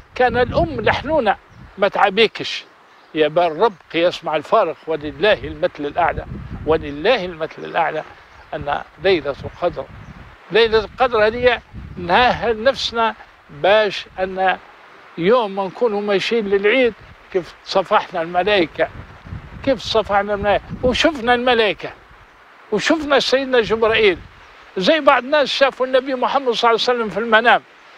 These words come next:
قبل الآخرة، شافوه عليه الصلاة والسلام، لكن هذا ما، ما فتنهمش، ما قالوش: "احنا"، بل، بل خافوا. الوا خافوا لأن العبرة بالخواتيم.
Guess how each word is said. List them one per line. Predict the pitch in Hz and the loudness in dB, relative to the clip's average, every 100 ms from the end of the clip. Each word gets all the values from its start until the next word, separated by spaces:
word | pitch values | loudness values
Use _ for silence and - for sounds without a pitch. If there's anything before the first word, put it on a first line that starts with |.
| - | -12
قبل | 180 269 254 | 2 4 4
الآخرة، | 254 247 254 - 175 127 - - - - | 0 2 -2 0 -2 -2 -8 -20 -20 -18
شافوه | - 269 269 311 320 | -2 0 2 2 2
عليه | 175 202 196 | 2 2 -2
الصلاة | 185 202 | -2 -6
والسلام، | 180 180 156 - - - | -4 -2 -4 -8 -20 -2
لكن | 175 180 190 | 0 2 0
هذا | 208 269 269 254 - - - - - | 2 4 2 0 -6 -20 -20 -20 -2
ما، | 180 175 | 0 0
ما | 196 | 0
فتنهمش، | 190 - 208 185 320 208 - - - - | -2 -2 0 2 0 -2 -10 -12 -16 -2
ما | 180 | 0
قالوش: | 185 208 320 277 | 4 2 2 -4
"احنا"، | 196 196 196 - - - | -6 -4 -4 -6 -14 -20
بل، | 151 180 185 147 - | -2 0 0 -6 -4
بل | 170 190 | 0 0
خافوا. | 165 - 233 - 160 - - - - | 0 2 2 2 -10 -12 -20 -20 -8
الوا | 180 240 | 0 2
خافوا | 233 - 254 240 277 - - _ 143 | 2 2 0 0 -10 -12 -20 _ -6
لأن | 165 190 240 233 208 208 214 - | -4 0 0 -2 -2 -2 -2 -8
العبرة | 180 262 254 170 | 0 0 2 0
بالخواتيم. | 156 147 - 165 151 147 - 208 131 | 0 -6 -4 0 0 0 2 2 0